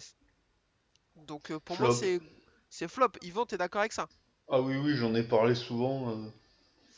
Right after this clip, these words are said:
Speaker 2: entre nous, et ouais, non, flop, ouais.
Speaker 1: Pas super. Adrien, flop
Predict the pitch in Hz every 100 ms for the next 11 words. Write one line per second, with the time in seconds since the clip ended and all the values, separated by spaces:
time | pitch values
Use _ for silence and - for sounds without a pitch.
0 | - - - 120 113 117 110 123 139 120
1 | 104 107 107 110 - 113 110 - 104 -
2 | _ _ - 151 - - 139 127 160 190
3 | 220 -